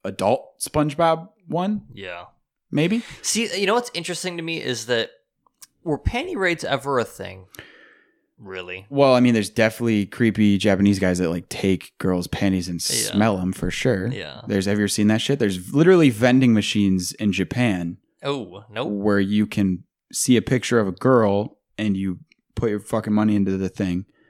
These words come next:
Speaker 1: I don't
Speaker 2: What?
Speaker 1: know how, this is, I don't, this is how I imagine
Speaker 2: <laughs>
Speaker 1: putting money into a vending machine, by the way.
Speaker 2: Yeah.
Speaker 1: Just, like, flicking a coin, like,
Speaker 2: Yeah.
Speaker 1: "There you go." Like, that type of shit. But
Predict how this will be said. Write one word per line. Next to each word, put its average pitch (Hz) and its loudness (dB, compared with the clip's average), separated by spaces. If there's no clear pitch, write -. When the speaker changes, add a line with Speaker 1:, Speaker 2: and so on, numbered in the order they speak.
Speaker 1:
I - -6
don't 180 0
Speaker 2:
What? 208 6
Speaker 1:
know - -2
how, - -4
this 165 0
is, 226 -2
I 185 4
don't, 233 0
this 254 2
is - 6
how 294 8
I 240 6
imagine 196 0
Speaker 2:
<laughs> - -16
Speaker 1:
putting 196 4
money 170 4
into 156 2
a 120 0
vending 117 -4
machine, 101 -10
by 92 -6
the 98 -4
way. 139 -2
Speaker 2:
Yeah. 135 2
Speaker 1:
Just, 117 2
like, - -4
flicking 151 -10
a 123 -10
coin, 127 -6
like, 107 -8
Speaker 2:
Yeah. 104 -4
Speaker 1:
"There 302 -2
you 165 -2
go." 185 0
Like, 123 2
that 135 2
type 160 2
of 160 2
shit. 202 2
But 135 0